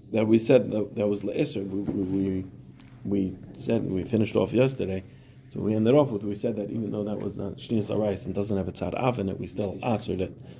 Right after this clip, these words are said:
Machmas, the fact that it was a father's brother, it was his aunt. We said that since it has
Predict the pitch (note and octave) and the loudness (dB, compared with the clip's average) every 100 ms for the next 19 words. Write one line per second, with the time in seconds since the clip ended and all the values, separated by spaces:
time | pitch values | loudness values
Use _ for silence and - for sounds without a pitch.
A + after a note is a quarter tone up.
0 | - - G2+ G#2 - G2 F#2 - - - | -18 -8 -4 -2 -4 -4 -6 -6 -12 -14
1 | - - G2+ G2+ - D#2+ E2+ D#2+ F2+ F2 | -10 -2 0 0 -2 -4 -6 -6 -8 -6
2 | F2+ A#2 G#2+ F2+ F2 D#2+ - D3 A#2 G2 | -2 2 2 2 -2 -6 -2 4 4 2
3 | - - - - - F#2+ F#2 A2 F#2+ F#2+ | -8 -18 -20 -20 -8 -6 2 2 4 0
4 | - G2+ - G#2 G2+ G2 F#2 | -2 -10 -8 -6 -4 -4 -4